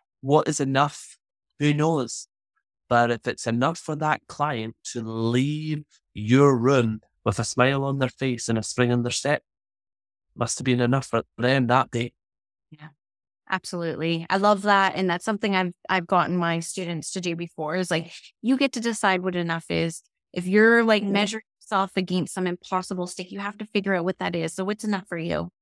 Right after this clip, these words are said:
Speaker 2: right?
Speaker 1: Yeah.
Speaker 2: And get them to make their own measuring stick, or else we're just, like, chasing a ghost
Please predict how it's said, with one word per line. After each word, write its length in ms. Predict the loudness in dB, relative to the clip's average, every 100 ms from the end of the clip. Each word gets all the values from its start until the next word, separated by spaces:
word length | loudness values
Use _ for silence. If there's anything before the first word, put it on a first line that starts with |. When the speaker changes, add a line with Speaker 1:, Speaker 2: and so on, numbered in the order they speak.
| _ _ _ _ -2
Speaker 2:
right? 360 | 2 4 2 0
Speaker 1:
Yeah. 220 | -2 -4
Speaker 2:
And 80 | -8 -20 _ -4
get 200 | -2 2
them 240 | 2 0
to 100 | -2
make 220 | -6 -2
their 180 | -2 0
own 200 | 0 0
measuring 420 | 0 -4 -6 -8
stick, 280 | -8 -8 -4
or 120 | -2
else 200 | -2 -4
we're 120 | -6
just, 200 | -6 -6
like, 140 | -8 -8
chasing 400 | -10 -10 -8 -8
a 60 |
ghost 580 | -6 -4 -4 -4 -8 -10